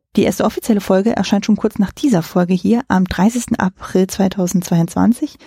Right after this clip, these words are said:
Da geht es um die Texte von Jean-Marie Le Prince de Beaumont und von Gabrielle Suzanne de Villeneuve,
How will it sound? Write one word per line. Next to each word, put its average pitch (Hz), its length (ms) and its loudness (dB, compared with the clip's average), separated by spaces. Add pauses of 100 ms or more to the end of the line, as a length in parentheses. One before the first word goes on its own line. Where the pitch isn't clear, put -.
(360)
Da 190 100 4
geht 202 240 2
es 202 100 -2
um 185 120 0
die 190 80 -10
Texte 202 380 -2
von 185 280 2
Jean-Marie 185 540 2
Le 175 180 0
Prince 180 300 -2
de 165 80 0
Beaumont 165 400 2 (400)
und 196 100 -2
von 190 220 2
Gabrielle 175 400 2
Suzanne 170 380 2
de 160 120 0
Villeneuve, 160 380 0